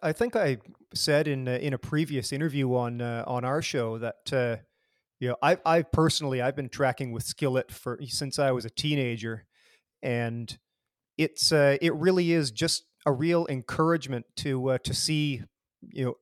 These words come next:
artists, bands at, uh, at the level that you're at, boldly, faithfully, uh, professing and declaring Christ in that, in that space. I know that that's not, uh, not an easy sort of, uh, environment a lot of the time.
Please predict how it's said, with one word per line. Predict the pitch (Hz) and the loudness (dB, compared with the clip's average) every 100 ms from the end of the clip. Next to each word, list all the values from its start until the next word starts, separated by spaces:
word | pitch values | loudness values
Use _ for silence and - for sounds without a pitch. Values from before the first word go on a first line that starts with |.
| - | 4
artists, | 147 143 139 - - | 4 6 2 -2 -6
bands | 104 143 139 139 135 - - - | -2 2 2 0 0 0 0 0
at, | 127 - - | 0 0 0
uh, | 147 | 2
at | 143 - | 2 2
the | 135 | 0
level | 120 151 151 | 4 4 4
that | 135 131 | 2 0
you're | 123 127 | -2 2
at, | 131 127 - - _ _ _ _ _ _ _ | 2 0 -4 -14 _ _ _ _ _ _ _
boldly, | 123 143 147 156 143 143 131 113 | -2 2 4 2 0 -4 -4 -10
faithfully, | - - 143 143 - 139 131 123 117 - | -14 -2 -2 -2 -6 -4 -4 -4 -8 -6
uh, | 131 117 - | -2 -2 -2
professing | 139 - 131 - 131 | -4 0 0 2 -4
and | 123 | -6
declaring | 120 - 131 123 117 | -8 -4 -2 0 -2
Christ | 117 143 135 120 - - | -4 0 0 0 -6 -6
in | 147 135 | -6 -4
that, | 123 117 - - | -2 -4 -6 -12
in | 123 143 131 | -8 -4 -2
that | 123 - | -4 -4
space. | - 131 120 92 - | -2 -2 -2 -4 -8
I | 113 | -4
know | 123 123 | -4 -4
that | 113 | -6
that's | - 113 - | -6 -6 -6
not, | 123 120 - - | -4 -4 -6 -4
uh, | 131 117 107 _ _ _ _ _ _ _ _ _ _ | -2 -2 -4 _ _ _ _ _ _ _ _ _ _
not | 127 135 131 | 2 2 2
an | 120 - _ _ _ _ | -4 -12 _ _ _ _
easy | 151 147 127 127 | -2 -2 -2 -4
sort | - 135 123 | -2 -2 -2
of, | 113 110 | -2 -2
uh, | |
environment | 117 113 117 117 120 131 104 101 - | -2 -2 -4 -4 -2 -2 -4 -10 -8
a | |
lot | 113 113 | -6 -6
of | |
the | 104 | -10
time. | - 117 104 101 | -6 -6 -6 -10